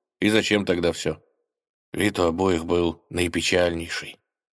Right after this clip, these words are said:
"Ох-охо", только и смог провыть волк. Всё было очень и очень запутано. Но не успели друзья впасть в окончательное уныние,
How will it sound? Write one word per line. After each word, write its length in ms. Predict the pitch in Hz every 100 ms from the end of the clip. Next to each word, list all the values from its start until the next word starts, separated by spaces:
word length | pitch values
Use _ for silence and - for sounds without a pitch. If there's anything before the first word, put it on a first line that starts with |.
| _ _ _ _ -
"Ох-охо", 1600 | 101 143 - - 139 - 90 87 87 90 85 85 85 82 82 - _
только 280 | - 90 87
и 80 | 87
смог 320 | - 95 82
провыть 360 | 87 87 87 85
волк. 400 | 85 80 - - _ _ _ _ -
Всё 260 | - 127
было 500 | 107 117 107 101 85 - -
очень 420 | 131 147 - 113
и 80 | 90
очень 600 | 85 92 - 90 85 80 _
запутано. 760 | - 85 82 87 85 - - - _ _ _ _ _
Но 180 | - 117
не 140 | 101 98
успели 440 | 87 - 131 110
друзья 480 | 85 90 82 113 117
впасть 440 | - 95 92 -
в 60 | 87
окончательное 680 | 85 82 - 87 82 82 82
уныние, 680 | 85 151 165 131 104 -